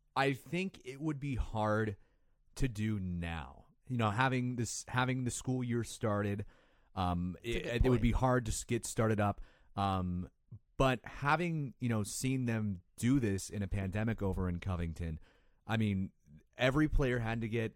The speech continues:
Speaker 1: you know, checked when they came in with their temperature. If you weren't practicing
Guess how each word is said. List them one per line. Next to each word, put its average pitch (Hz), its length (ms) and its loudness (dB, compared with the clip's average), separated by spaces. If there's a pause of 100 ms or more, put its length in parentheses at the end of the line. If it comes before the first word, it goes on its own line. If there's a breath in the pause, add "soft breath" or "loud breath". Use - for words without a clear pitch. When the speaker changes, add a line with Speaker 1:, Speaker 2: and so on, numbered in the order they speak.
(100)
Speaker 1:
you 104 140 -2
know, 101 80 0
checked - 540 -8 (100)
when 95 180 -4
they 92 100 -4
came 92 200 -4
in 90 120 -2
with 87 120 -4
their 92 100 -2
temperature. 85 600 -6 (340)
If 101 160 -6
you 107 140 0
weren't 113 320 -2
practicing 131 800 -2